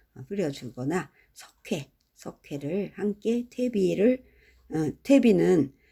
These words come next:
이제 퇴비를 만들죠. 이것저것 해서, 어, 여러 가지 뭐, 어, 그거를 좀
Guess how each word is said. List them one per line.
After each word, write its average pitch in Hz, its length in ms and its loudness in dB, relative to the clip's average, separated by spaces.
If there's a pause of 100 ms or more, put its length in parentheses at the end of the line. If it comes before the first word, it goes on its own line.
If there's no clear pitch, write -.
(200)
이제 139 460 -4 (280)
퇴비를 254 300 8
만들죠. 151 720 0
이것저것 139 540 -12
해서, 170 500 -6 (300)
어, 131 300 -6
여러 143 160 -12
가지 135 500 -12
뭐, 135 280 -12 (520)
어, 131 160 -12
그거를 135 340 -8
좀 147 260 -8